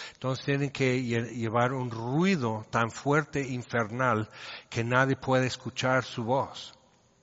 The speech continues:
Entonces, ¿qué, qué tiene que suceder? Tenemos que resistir, tenemos que estar entendiendo lo que puede estar sucediendo. Pero, o sea, yo he conocido así gente que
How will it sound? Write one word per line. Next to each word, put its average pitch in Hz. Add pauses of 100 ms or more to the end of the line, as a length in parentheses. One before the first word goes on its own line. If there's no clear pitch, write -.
(840)
Entonces, 113
¿qué, 117
qué 113
tiene 110
que 110
suceder? 127
Tenemos 113
que 113
resistir, 104
tenemos 104
que 113
estar 104 (320)
entendiendo 113
lo 110
que 123
puede 123
estar 113
sucediendo. 131 (300)
Pero, 127 (120)
o 117
sea, 139
yo 135
he 190
conocido 139
así 113
gente 131
que 113